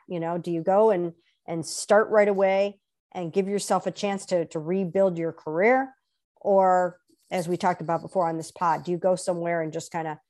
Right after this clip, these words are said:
sit behind someone on a good team and wait till somebody says, "Hey, Baker Mayfield's over there. We, we need a starter."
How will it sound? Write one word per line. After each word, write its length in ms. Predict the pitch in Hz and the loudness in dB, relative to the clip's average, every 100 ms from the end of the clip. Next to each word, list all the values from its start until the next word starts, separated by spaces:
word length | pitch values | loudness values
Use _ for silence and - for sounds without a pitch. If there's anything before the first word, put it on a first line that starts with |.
| _ | _
sit 320 | - - 226 220 | -16 -4 -4 -2
behind 380 | 202 202 196 196 | -4 -2 -2 -2
someone 400 | 180 170 170 170 | -2 -2 -2 -2
on 100 | 160 | -6
a 60 | |
good 240 | 156 185 175 | -4 -4 -4
team 260 | 185 175 | -6 -4
and 80 | 160 | -4
wait 180 | 165 170 | -4 -6
till 80 | 165 | -8
somebody 300 | - 165 151 | -8 -8 -8
says, 240 | - 156 | -8 -6
"Hey, 360 | - 453 226 143 _ _ _ _ | -2 0 0 -2 _ _ _ _
Baker 220 | 247 311 | 0 2
Mayfield's 500 | 262 285 - 202 170 | 2 2 2 0 2
over 200 | 175 160 | 0 -2
there. 200 | 160 156 | -2 -4
We, 160 | 156 196 | -2 -4
we 180 | - 226 | -2 0
need 140 | 226 | 0
a 40 | |
starter." 440 | 180 - 202 156 | -2 0 0 0